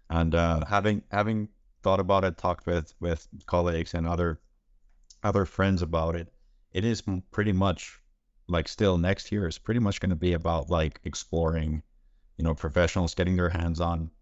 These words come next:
k-, kind of trying to figure out what you can really build with this. And I'm kind of really hyped. I'm, I'm sure we're gonna see, and this is me making a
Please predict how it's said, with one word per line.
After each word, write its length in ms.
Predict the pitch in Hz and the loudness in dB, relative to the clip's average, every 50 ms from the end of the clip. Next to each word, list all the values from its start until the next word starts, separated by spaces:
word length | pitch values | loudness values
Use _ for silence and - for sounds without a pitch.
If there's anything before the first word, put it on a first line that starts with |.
| _ - _ _ - | _ -20 _ _ -8
k-, 80 | 90 82 - | -8 -8 -6
kind 240 | - - 101 101 101 | -4 -2 0 0 0
of 40 | 98 | 0
trying 200 | - - 98 95 | 0 -2 -2 -2
to 60 | 92 | -2
figure 280 | 82 - 95 85 87 85 | -2 -2 0 2 2 2
out 200 | 82 82 - - | 2 0 -2 -6
what 480 | 85 85 85 85 85 87 82 - _ _ _ _ _ _ - _ _ _ - | -8 -8 -6 -2 -2 -2 -2 -4 _ _ _ _ _ _ -20 _ _ _ -8
you 160 | 90 87 80 | -6 -6 -6
can 200 | - - 82 80 - | -4 -6 -8 -6 -2
really 180 | - 92 87 85 | 0 2 2 2
build 320 | 78 76 82 85 87 87 | 0 0 0 0 0 0
with 160 | 104 101 - | -2 -4 -4
this. 300 | - 113 110 101 - - - _ _ _ _ _ _ - - - | -2 -4 -4 -4 -4 -10 -16 _ _ _ _ _ _ -20 -20 -12
And 100 | - 82 | -6 -2
I'm 160 | 87 98 104 104 | 0 2 2 2
kind 200 | - 123 113 101 | 2 0 0 0
of 80 | - - - | -2 -6 -6
really 240 | - 90 104 101 92 | -4 -2 0 0 0
hyped. 320 | - - 107 90 87 - - | 0 -2 -2 -2 -2 -4 -4
I'm, 180 | 85 82 82 - _ _ _ _ _ _ _ _ - - | -6 -6 -6 -8 _ _ _ _ _ _ _ _ -12 -6
I'm 140 | 85 90 92 | -4 -2 -2
sure 260 | 87 - - 147 147 | -2 -2 -2 -2 -2
we're 140 | 135 131 120 | 0 0 0
gonna 180 | 107 110 104 95 | 0 0 0 -2
see, 480 | - - - 95 90 87 87 85 - - | -2 -4 -2 -2 -2 -2 -4 -6 -8 -10
and 140 | - 82 82 | -10 -8 -8
this 200 | 82 80 - - | -8 -6 -6 -6
is 260 | 80 80 78 - - - _ _ _ _ _ _ _ _ _ _ _ _ _ | -6 -6 -6 -8 -14 -18 _ _ _ _ _ _ _ _ _ _ _ _ _
me 160 | - 98 101 101 | -2 0 2 4
making 440 | 101 104 98 90 - 90 90 87 | 6 6 4 4 2 2 0 0
a 340 | 87 85 85 85 80 78 78 | 0 0 -2 -4 -6 -6 -8